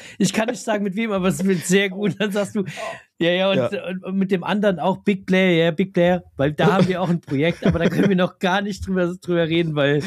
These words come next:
Speaker 1: es
Speaker 2: Ja.
Speaker 1: geheim ist. Ja, können,
Speaker 2: Aber
Speaker 1: also das Schlimme ist, können wir ja wirklich tatsächlich nicht.
Speaker 2: Nee, können wir wirklich nicht.
Speaker 1: Ähm,
Speaker 2: Aber
Speaker 1: weil's da um auch, das kann man ja schon sagen, bei allem irgendwie immer um neue Produkte geht.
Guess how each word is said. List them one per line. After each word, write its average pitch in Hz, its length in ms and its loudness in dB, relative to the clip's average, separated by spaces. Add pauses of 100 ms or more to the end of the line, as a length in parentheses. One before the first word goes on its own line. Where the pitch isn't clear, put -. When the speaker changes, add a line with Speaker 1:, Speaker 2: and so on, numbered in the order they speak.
(420)
Speaker 1:
es 160 80 0
Speaker 2:
Ja. 113 120 2
Speaker 1:
geheim 139 380 0
ist. 110 100 -6 (160)
Ja, 175 160 0
können, 202 220 0
Speaker 2:
Aber 131 120 2
Speaker 1:
also 180 180 2
das - 120 -2
Schlimme 262 260 2
ist, 202 240 -4
können 202 220 0
wir 185 80 4
ja 151 140 0
wirklich 180 400 -2
tatsächlich 143 560 -2
nicht. 120 200 2
Speaker 2:
Nee, 110 140 2
können 113 180 -2
wir 101 80 0
wirklich 92 220 -2
nicht. 92 180 -4
Speaker 1:
Ähm, 131 60 2
Speaker 2:
Aber 139 160 2
Speaker 1:
weil's 147 240 -2
da 156 140 2
um 147 340 0
auch, - 400 -4 (340)
das 143 180 -4
kann 147 140 0
man 147 100 2
ja 135 120 2
schon 151 240 -2
sagen, 147 340 2 (880)
bei 117 420 2
allem 143 360 0
irgendwie 135 300 0
immer 131 160 2
um 127 100 2
neue 131 220 4
Produkte 131 440 -2
geht. 117 320 0